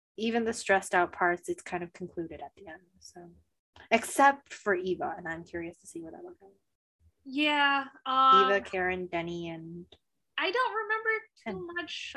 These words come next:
Speaker 2: about the Eva story. I just know it's gonna be big, is all I remember about it. Like, it's big.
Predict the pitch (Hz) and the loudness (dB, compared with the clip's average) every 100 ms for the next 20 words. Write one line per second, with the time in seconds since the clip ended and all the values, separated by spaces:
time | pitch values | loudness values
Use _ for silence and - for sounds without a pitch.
0 | - 269 254 285 294 302 269 - _ - | -10 -10 -4 0 2 2 -2 -6 _ -10
1 | 262 - 269 269 277 - - 269 262 262 | -10 -8 -10 -8 -8 -8 -8 -2 2 2
2 | 269 262 - - - _ _ _ _ - | 0 -4 -10 -20 -20 _ _ _ _ 0
3 | 262 359 403 381 311 277 277 285 294 294 | 2 4 2 -2 -4 -6 0 2 2 0
4 | 277 269 269 247 247 233 226 220 226 214 | -6 -10 -10 -10 -12 -12 -12 -12 -16 -18
5 | _ _ _ _ - 185 160 147 - - | _ _ _ _ -12 -6 -4 -4 -8 -20
6 | - _ _ _ _ _ _ _ _ _ | -20 _ _ _ _ _ _ _ _ _
7 | - 240 233 226 220 220 214 208 214 208 | -14 -6 -4 -2 -2 -4 -8 -10 -10 -12
8 | 196 - 127 - _ _ 233 233 240 - | -12 -14 -14 -18 _ _ -10 -10 -10 -16
9 | _ _ _ _ - - - - | _ _ _ _ -12 -10 -10 -12